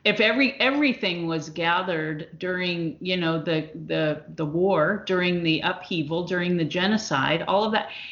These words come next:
you know, and all of those belongings were neatly assembled in, um, in collection storage, and the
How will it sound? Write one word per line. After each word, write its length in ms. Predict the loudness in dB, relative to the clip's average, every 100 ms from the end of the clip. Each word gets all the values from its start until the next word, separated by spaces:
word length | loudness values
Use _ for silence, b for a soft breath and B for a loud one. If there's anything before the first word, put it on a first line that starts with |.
| B
you 140 | 2 4
know, 260 | 4 2 B 0
and 140 | 4
all 340 | 6 6 6 4
of 120 | 4
those 200 | 2 0
belongings 800 | -2 -2 0 2 2 2 0 -2 0
were 140 | 0
neatly 540 | 2 0 2 2 4
assembled 760 | 2 2 0 0 0 0 0 -2 -2
in, 480 | -2 0 0 -2 -2
um, 600 | 2 4 6 4 0 -2 0
in 160 | 0
collection 560 | 2 2 2 2 0 0
storage, 920 | 0 -4 -2 2 2 2 0 -4 -8 B B B _
and 560 | 0 4 6 4 2 -2 -8 -4
the 340 | 0 0